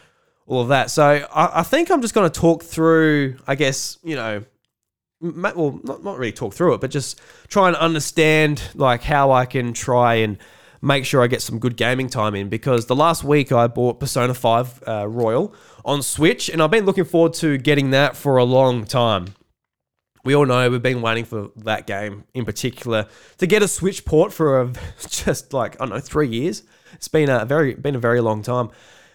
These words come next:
Uh, it's finally happened, and, like, over the weekend, I just sort of, <laughs> I'm like, "Oh," well, I think, like, each night I've been going to bed, like, eight o'clock, and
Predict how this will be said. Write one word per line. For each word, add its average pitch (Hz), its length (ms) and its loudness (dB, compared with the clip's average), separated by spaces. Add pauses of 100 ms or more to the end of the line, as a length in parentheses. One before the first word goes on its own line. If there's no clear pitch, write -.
Uh, 139 280 0
it's 147 120 -2
finally 180 280 2
happened, 135 480 0
and, 120 600 0 (220)
like, 113 320 -2
over 143 200 2
the 131 80 0
weekend, 123 540 -2
I 131 180 2
just 127 260 -4
sort 123 240 0
of, 113 520 -4 (1300)
<laughs> - 60 -10 (500)
I'm 135 140 -2
like, 117 160 -2
"Oh," 113 360 -4
well, 131 460 0
I 120 60 -8
think, 202 240 -4
like, 123 460 -2 (220)
each 147 240 -2
night 127 220 2
I've 120 60 0
been 120 160 -2
going 110 280 0
to 120 80 -8
bed, 113 220 -2
like, 101 320 -2
eight 117 160 -2
o'clock, 101 520 -6 (500)
and 127 440 0